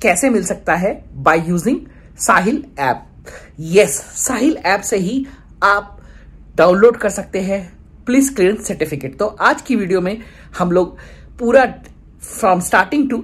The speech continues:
end आपको दिखाने वाले हैं कि किस तरीके से within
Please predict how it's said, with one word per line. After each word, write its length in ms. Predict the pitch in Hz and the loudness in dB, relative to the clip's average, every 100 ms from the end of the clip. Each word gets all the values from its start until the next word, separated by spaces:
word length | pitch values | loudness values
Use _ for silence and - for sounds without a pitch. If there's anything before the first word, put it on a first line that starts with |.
| - | -2
end 200 | 202 190 - 156 | -2 -2 -6 -6
आपको 300 | 165 - 160 | -6 -6 -6
दिखाने 400 | 147 - 156 214 | -4 -4 -2 0
वाले 200 | 185 190 | 0 0
हैं 360 | 202 220 - - - - | -4 -6 -8 -20 -16 -10
कि 100 | 175 | -10
किस 320 | - 311 - | -2 -2 0
तरीके 280 | 208 202 180 | -2 -2 -4
से 360 | 233 240 139 113 | -4 -6 -10 -4
within 540 | 139 330 - - 233 | 4 4 2 -2 -4